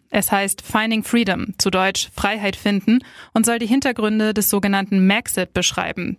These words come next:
des Rücktritts von Harry und Meghan von ihren Positionen als hochrangige Mitglieder der Royal Family. Jetzt hat die englische Zeitung The Times erste Auszüge daraus gedruckt.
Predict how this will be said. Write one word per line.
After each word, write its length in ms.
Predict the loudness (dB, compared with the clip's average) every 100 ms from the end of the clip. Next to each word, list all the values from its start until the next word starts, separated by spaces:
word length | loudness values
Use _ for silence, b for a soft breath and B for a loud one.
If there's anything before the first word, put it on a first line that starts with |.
| -4
des 200 | -2 -2
Rücktritts 480 | -4 -2 -2 -2
von 180 | -2 -2
Harry 240 | 0 0 0
und 120 | 2
Meghan 380 | 2 2 0 0
von 160 | 0
ihren 200 | 0 -2
Positionen 640 | 0 0 0 0 0 0 -2 B B B
als 220 | -4 0
hochrangige 500 | 0 0 0 2 4
Mitglieder 560 | 2 0 -2 0 0 0
der 140 | 0
Royal 280 | 2 2 0
Family. 520 | 0 -4 -2 -4 -6 _ _ B B B
Jetzt 240 | -4 -2
hat 120 | -4 -2
die 100 | -2
englische 360 | 0 0 0
Zeitung 420 | 0 0 0 -2 -2
The 80 |
Times 520 | -2 0 0 0 -2 -2
erste 420 | -4 -6 -4 -4
Auszüge 440 | -4 -4 -2 0
daraus 280 | 0 0 -2
gedruckt. 520 | -4 -4 -6 -6 -10